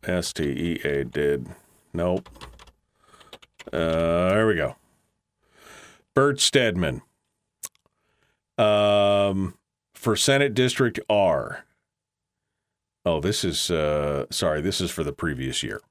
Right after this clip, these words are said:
<laughs> Oh, my bad. I had too many reports up. Uh, here we go.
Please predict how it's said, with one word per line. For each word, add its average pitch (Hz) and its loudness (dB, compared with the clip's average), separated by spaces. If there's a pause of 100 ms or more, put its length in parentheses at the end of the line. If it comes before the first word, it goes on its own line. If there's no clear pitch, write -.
(120)
<laughs> - -2
Oh, 147 0
my 143 2
bad. 98 0 (460)
I 107 2
had 110 0
too 131 0
many 113 0
reports 107 -2
up. - -4 (400)
Uh, 104 2
here 117 2
we 101 0
go. 85 -2